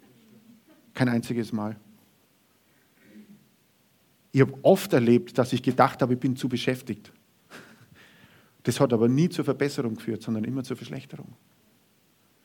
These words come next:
Menschen werden nicht verändert. Und das ist,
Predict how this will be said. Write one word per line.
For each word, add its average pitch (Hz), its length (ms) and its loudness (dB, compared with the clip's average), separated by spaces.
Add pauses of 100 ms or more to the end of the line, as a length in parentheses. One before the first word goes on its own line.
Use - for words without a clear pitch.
(1300)
Menschen 156 440 0
werden 131 260 2
nicht 147 280 0
verändert. 131 680 -2 (1300)
Und - 320 -2 (2500)
das 120 160 -2
ist, - 320 -10